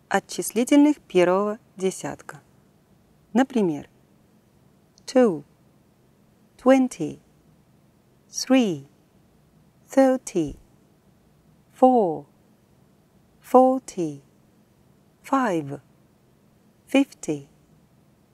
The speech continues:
six, sixty, seven, seventy, eight, eighty,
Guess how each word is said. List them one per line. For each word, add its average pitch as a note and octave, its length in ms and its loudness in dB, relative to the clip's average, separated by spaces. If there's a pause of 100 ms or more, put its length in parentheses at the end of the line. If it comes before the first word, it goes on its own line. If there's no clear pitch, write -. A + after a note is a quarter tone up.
(120)
six, - 540 -6 (960)
sixty, - 680 -8 (880)
seven, F3+ 580 -4 (1080)
seventy, F3 840 -6 (1300)
eight, A3 540 0 (1040)
eighty, G#3+ 640 -4